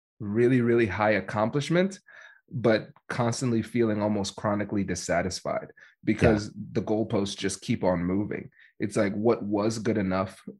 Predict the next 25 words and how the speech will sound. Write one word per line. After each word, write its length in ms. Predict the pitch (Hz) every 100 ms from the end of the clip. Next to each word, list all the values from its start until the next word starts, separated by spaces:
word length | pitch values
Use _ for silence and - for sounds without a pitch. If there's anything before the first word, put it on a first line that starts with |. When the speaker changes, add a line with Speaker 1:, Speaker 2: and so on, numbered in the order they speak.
| 101
Speaker 1:
before, 760 | 101 - - 104 85 85 120 -
once 220 | 104 98
you've 120 | 107 90
achieved 400 | - 117 104 95
it, 120 | 82 -
automatically 600 | 98 101 98 98 101 95
becomes 440 | 95 98 98 92
not 320 | 101 95 -
good 140 | - 95
enough, 260 | 78 64 - _
because 400 | 104 104 101 98 -
if 160 | 104
I 100 | 107
have 260 | 98 110 101
it, 80 | 92
it 120 | 90
can't 220 | 123 98
be 80 | 90
good 220 | 85 92
enough. 220 | 87 - - _ _
<laughs> 540 | - - 587 - 139 - _ -
Speaker 2:
Okay, 180 | 127 139
so 140 | 120
let 140 | 127 131
me, 200 | 127